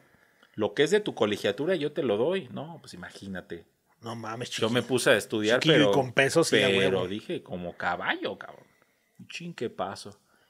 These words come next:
Speaker 1: Y me dijo mi mamá, "Ok, ya pasaste, ya vimos que sí. A ver, ¿a qué privada te metemos?". Yo,
Speaker 2: Haz de
Speaker 1: "Ne,
Speaker 2: cuenta
Speaker 1: ne,
Speaker 2: que
Speaker 1: ne".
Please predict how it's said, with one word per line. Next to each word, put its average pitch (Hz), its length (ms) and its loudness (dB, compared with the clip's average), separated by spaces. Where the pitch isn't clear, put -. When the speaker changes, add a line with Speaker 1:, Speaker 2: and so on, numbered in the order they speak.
Speaker 1:
Y 117 60 -6
me 127 80 2
dijo 135 160 2
mi 127 60 2
mamá, 135 240 4
"Ok, 135 160 4
ya 151 180 4
pasaste, 139 580 2
ya 135 120 4
vimos 120 360 0
que 135 100 -2
sí. 160 260 -4
A 101 120 2
ver, 117 240 0
¿a 95 180 0
qué 127 180 4
privada 117 500 2
te 113 100 -2
metemos?". 110 440 -2
Yo, 104 160 -4
Speaker 2:
Haz 165 120 8
de - 60 6
Speaker 1:
"Ne, 190 100 10
Speaker 2:
cuenta 131 100 10
Speaker 1:
ne, 117 40 8
Speaker 2:
que 110 60 2
Speaker 1:
ne". 95 220 0